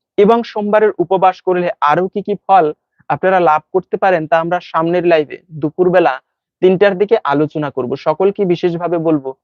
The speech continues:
এই ব্রত পালন করবেন অবশ্যই। প্রভু শিব ত্রয়াম্বক, যার উপাসনা করে রাবণ পর্যন্ত ত্রিভুবন খ্যাত হয়েছিল, অসুর থেকে দেবতা সকলে তাকে ভয় করত এবং শুনলে হয়তো অবাক হবেন ভগবান শ্রী রামচন্দ্র পর্যন্ত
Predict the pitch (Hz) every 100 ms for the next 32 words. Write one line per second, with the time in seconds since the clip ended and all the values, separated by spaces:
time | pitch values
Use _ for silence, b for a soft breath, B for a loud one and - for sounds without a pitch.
0 | _ _ 170 190 190 214 220 180 147 165
1 | 170 170 160 151 135 151 - 127 - 165
2 | 185 - 202 - 160 165 180 185 165 135
3 | _ _ _ 139 131 160 160 160 165 170
4 | 180 170 165 160 147 143 156 208 202 185
5 | 170 185 180 143 139 _ _ _ 147 165
6 | 190 196 196 - 160 180 170 165 156 139
7 | - - _ - 147 - 170 - 160 165
8 | 156 160 190 196 - _ _ - - 180
9 | 214 240 240 220 190 160 160 156 - -
10 | - _ _ 143 151 151 - 170 175 180
11 | 180 190 139 147 160 180 180 151 - _
12 | _ - 139 147 180 208 - 226 185 165
13 | 175 185 190 185 170 160 175 175